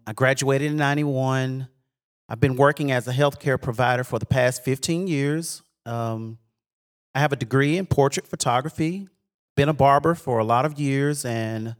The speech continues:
I'm the minister of music at Good Hope Family Fellowship in Scroggins, Texas, a wonderful church home that I found, and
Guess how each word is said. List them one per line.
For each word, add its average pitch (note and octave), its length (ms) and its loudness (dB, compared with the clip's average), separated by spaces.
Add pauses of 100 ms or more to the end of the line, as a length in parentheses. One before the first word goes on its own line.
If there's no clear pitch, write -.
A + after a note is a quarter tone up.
(480)
I'm B2 140 -2
the B2+ 80 2
minister D3+ 400 2
of G3 80 2
music G3 380 0 (200)
at A2+ 120 -8
Good C#3+ 160 4
Hope D3 240 2
Family E3 260 2
Fellowship D#3 580 0
in C#3+ 80 -4
Scroggins, C3+ 480 0
Texas, C#3+ 520 -6 (440)
a A#2+ 60 -4
wonderful D3+ 500 2
church F3+ 360 0
home D3 260 0
that C#3+ 160 0
I D3 80 0
found, F3 480 -4
and B2 460 -8